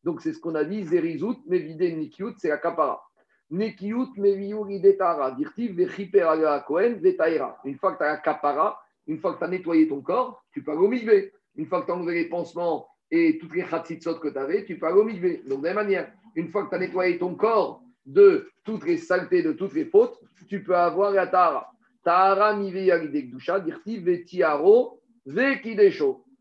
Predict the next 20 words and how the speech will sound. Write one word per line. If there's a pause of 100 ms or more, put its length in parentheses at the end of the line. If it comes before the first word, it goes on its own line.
(120)
D'accord ?
Donc
à
nouveau,
ça
c'est
un
pasouk (300)
de
Acharemot
du
Kohen
Gadol, (260)
le
jour
de
Kippour,
Vetiaro,
Amen,
Agdusha.